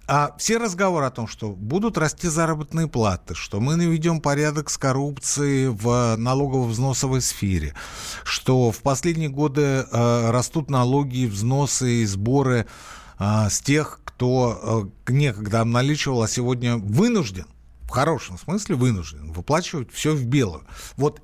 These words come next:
это ради чего делается? Да, будет меньше, а, работников,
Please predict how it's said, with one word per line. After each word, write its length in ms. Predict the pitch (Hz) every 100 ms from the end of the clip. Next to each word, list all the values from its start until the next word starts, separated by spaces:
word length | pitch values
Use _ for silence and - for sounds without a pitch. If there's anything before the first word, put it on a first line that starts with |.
| -
это 400 | 208 208 135 127
ради 300 | 151 156 120
чего 380 | - 156 180 131
делается? 640 | 95 143 113 82 - 95
Да, 240 | 117 190
будет 380 | 147 175 175 175
меньше, 520 | 175 170 147 - 143 - - - -
а, 300 | 110 123 127
работников, 560 | 139 139 110 85 -